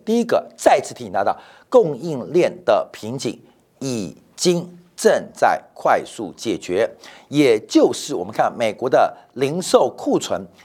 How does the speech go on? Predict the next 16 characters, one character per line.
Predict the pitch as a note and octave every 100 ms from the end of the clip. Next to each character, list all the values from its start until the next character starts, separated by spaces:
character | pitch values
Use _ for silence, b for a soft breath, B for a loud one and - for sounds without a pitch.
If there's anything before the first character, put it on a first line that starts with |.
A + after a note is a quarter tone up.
| b
也 | G#2+
用 | B2+ G#2
非 | - G3+ G#3 G#3+
常 | - F2+ A2
快 | - B2
的 |
速 | F#2 A2
度 | A2+ - B B
正 | - E3+ F#2+ C#2+
在 | - G2 -
增 | - A#2
加， | C3 B2 - _ -
正 | A3
在 | C3+ G#2+
增 | A2
加， | G2+ G#2+